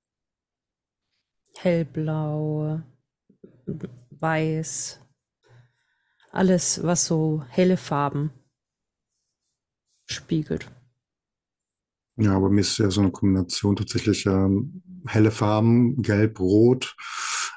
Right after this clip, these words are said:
Speaker 2: ähm, aber auch schwarz. <laughs>
Speaker 1: Ah, okay.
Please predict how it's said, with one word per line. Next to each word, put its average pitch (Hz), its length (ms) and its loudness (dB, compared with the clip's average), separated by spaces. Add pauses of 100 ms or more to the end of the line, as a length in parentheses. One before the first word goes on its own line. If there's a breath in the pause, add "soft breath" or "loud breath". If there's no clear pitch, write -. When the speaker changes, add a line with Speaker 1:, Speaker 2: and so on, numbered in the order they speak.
Speaker 2:
ähm, 104 760 2 (160)
aber 101 200 2
auch 90 100 0
schwarz. 95 460 -2
<laughs> - 640 2
Speaker 1:
Ah, 202 360 2
okay. 185 380 -2